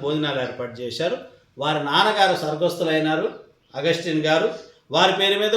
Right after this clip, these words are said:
కొన్ని ఇంతకు ముందు మన ఆశ్రమంలో భోజనాలు ఏర్పాటు చేయడం జరిగింది. అదేవిధంగా వారి అమ్మగారి పేరు మీద కూడా ఈరోజు భోజనాలు. వాళ్ళ అమ్మగారికి చక్కని ఆరోగ్యం చేకూర్చమని మనం భగవంతుణ్ణి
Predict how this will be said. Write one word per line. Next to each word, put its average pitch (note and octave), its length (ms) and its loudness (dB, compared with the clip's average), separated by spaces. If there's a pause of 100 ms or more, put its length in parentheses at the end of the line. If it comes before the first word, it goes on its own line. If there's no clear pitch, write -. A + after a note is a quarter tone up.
కొన్ని G#3 200 -4
ఇంతకు F3+ 240 -6
ముందు G3 220 -4
మన E3+ 80 0 (100)
ఆశ్రమంలో D#3+ 460 -2
భోజనాలు D#3 440 0
ఏర్పాటు C3 360 -6
చేయడం C3 220 -4 (100)
జరిగింది. C#3+ 420 -4 (480)
అదేవిధంగా F#3+ 600 2
వారి D#3 200 4
అమ్మగారి D#3+ 400 2 (100)
పేరు C3 220 -4
మీద B2 100 -6 (100)
కూడా C#3+ 160 0
ఈరోజు B2 280 -4
భోజనాలు. B2 440 -4
వాళ్ళ C3 120 0 (100)
అమ్మగారికి F3 600 2 (540)
చక్కని D#3+ 460 0
ఆరోగ్యం F3 460 4
చేకూర్చమని E3+ 640 -2 (360)
మనం C#3+ 160 -4 (100)
భగవంతుణ్ణి E3+ 560 2